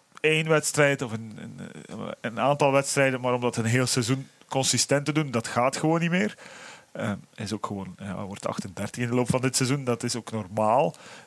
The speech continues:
Ehm, maar ja, nee, dit, Kawhi Leonard gaat echt wel, eh, ongelooflijk,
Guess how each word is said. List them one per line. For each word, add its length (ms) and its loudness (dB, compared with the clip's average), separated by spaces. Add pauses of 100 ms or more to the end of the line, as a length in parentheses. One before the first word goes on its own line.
Ehm, 500 0 (200)
maar 520 0
ja, 200 6
nee, 240 2
dit, 180 0 (640)
Kawhi 320 4
Leonard 300 2
gaat 220 2
echt 260 0
wel, 240 6
eh, 60 2 (1000)
ongelooflijk, 640 4